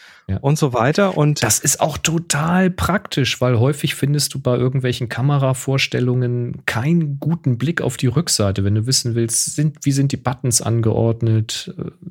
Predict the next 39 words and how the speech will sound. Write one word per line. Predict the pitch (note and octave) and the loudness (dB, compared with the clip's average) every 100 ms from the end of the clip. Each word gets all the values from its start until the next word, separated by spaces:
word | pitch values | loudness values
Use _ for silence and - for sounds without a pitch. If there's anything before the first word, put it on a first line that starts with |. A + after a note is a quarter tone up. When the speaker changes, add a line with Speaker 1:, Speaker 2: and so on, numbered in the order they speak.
| - | -16
Speaker 1:
so, | - - A#1+ A#1+ | -6 -2 0 0
ja, | A#2+ C3+ C3 | 2 2 0
wie | A#2+ | -2
groß | - C3 C3 | 0 2 2
ist | B2+ | 0
das | A#2+ A2 - | 0 0 2
Rad? | G#2+ A2+ - - - - - - _ _ - | 2 2 -2 -18 -20 -20 -20 -20 _ _ -2
Äh, | A#2 | 0
das | A2+ C3 | 0 0
ist | F3+ | 0
schon | F3 | 0
echt | - - | -2 -6
praktisch | - F#3 - F2 | -12 -4 -2 -2
hier. | - F2+ F#2+ _ _ _ _ _ _ _ _ _ | -2 -4 -4 _ _ _ _ _ _ _ _ _
Speaker 2:
Jetzt | - B2 D#3 - | -4 0 0 0
kommt | - E3 | 0 0
aber | D3+ C3 B2+ | 2 2 2
der, | A#2+ A2 G#2+ G#2+ - _ _ _ - | 2 2 2 -2 -8 _ _ _ -4
jetzt | B2+ - | -2 0
kommt | E3 C#3 - | 0 0 2
aber | A2+ | 2
der, | A2+ G#2+ | 4 2
das, | G#2 G#2 - | 0 -2 -2
das, | G#2 G#2+ | -4 -4
das | - G#2+ - | -4 -4 -2
Killer-Feature. | - C#3 A2 - A2+ - G2+ F#2+ - | 0 0 0 -2 -6 -4 -4 -6 -6
Speaker 1:
Okay, | F#2+ - G#2 F3+ | -4 0 0 -2
ich | - | -8
bin | - | -6
gespannt. | G2 - - F3 - _ _ _ _ _ _ _ _ | -4 -4 -4 -6 -10 _ _ _ _ _ _ _ _
Speaker 2:
Du | _ | _
kannst | - - | -6 -2
nämlich | A2+ | 0
nicht | C#3 F3+ | 2 2
nur | |
eine | C3 A2+ | 2 0
Doppel-A-Batterie | - C3+ D#3 A2 G2+ G2+ G#2+ G#2 | 0 -2 0 0 0 -2 -2 -2
einblenden, | D#3+ B2+ G#2 G2 G#2 C#3+ | 0 0 0 -2 -2 0
sondern | G#2+ G2+ B2 F#3 A3+ | 0 0 2 0 -2